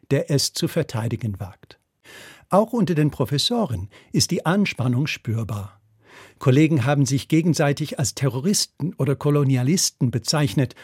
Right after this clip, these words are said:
und weigern sich, miteinander zu sprechen.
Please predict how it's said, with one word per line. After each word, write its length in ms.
und 220
weigern 360
sich, 240
miteinander 540
zu 180
sprechen. 500